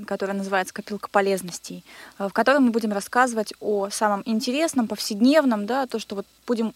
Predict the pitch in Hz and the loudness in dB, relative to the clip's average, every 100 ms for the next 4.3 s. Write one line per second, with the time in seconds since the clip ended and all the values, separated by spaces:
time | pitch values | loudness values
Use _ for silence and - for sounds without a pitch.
0 | 202 190 185 180 202 - 311 339 311 - | -8 -10 -10 -2 -2 2 0 0 -2 -8
1 | - _ _ - - - - - 202 190 | -16 _ _ -20 -20 -20 -20 -12 -4 6
2 | 226 349 302 - 233 226 220 208 202 233 | 8 8 6 -2 2 2 4 2 4 4
3 | 320 277 220 208 214 202 202 240 349 - | 4 2 -2 4 6 6 2 4 4 4
4 | 233 254 285 | 0 0 -2